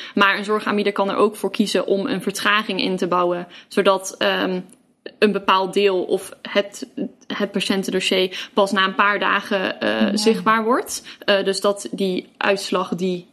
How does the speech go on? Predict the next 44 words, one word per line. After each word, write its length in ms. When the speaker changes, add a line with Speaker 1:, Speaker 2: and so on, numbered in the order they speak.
Speaker 1:
nog 200
niet 200
meteen 320
gedeeld, 480
eh, 220
moet 220
worden, 380
later 400
pas 200
kan 140
worden 200
ingezien. 680
Eh, 200
dus 180
er 80
zijn 200
wel 160
verschillende 420
mogelijkheden 680
om, 280
eh, 280
ja, 200
dat 360
via 320
op, 140
op 160
een 80
technische 420
wijze 260
zo 120
in 180
te 100
regelen 360
dat 300
dat 180
toch 200
ook, 240
eh, 120
wenselijk 480
is, 300
eh, 140
voor 180
de 60
patiënt. 580